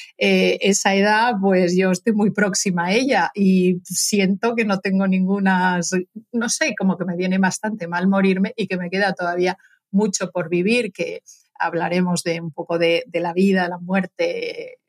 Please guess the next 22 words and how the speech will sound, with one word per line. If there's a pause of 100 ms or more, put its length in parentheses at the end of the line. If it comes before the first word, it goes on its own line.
los
finales
de
las
cosas,
hablaremos
más
adelante. (320)
Pero,
en
fin,
vivimos
muchísimos
más
años,
con
lo
cual
es
ciertamente (320)
lógico (280)
que,